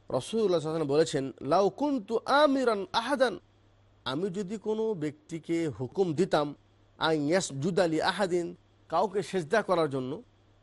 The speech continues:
আমি যদি কাউকে সেজদা করার জন্য নির্দেশ দিতাম,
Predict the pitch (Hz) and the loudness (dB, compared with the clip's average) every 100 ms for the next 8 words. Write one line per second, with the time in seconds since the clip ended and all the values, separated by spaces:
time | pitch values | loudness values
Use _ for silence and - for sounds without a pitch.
0 | _ _ - 123 156 175 165 147 202 311 | _ _ -12 -8 -4 -2 -4 -4 -8 -14
1 | _ _ _ _ _ _ _ _ _ 131 | _ _ _ _ _ _ _ _ _ 2
2 | 151 160 160 - 147 123 196 214 196 180 | 2 0 -8 -6 -6 -2 -4 -2 -2 -2
3 | 156 165 151 151 147 131 240 175 190 151 | -2 -4 -2 -4 0 6 6 4 0 0
4 | 151 | 0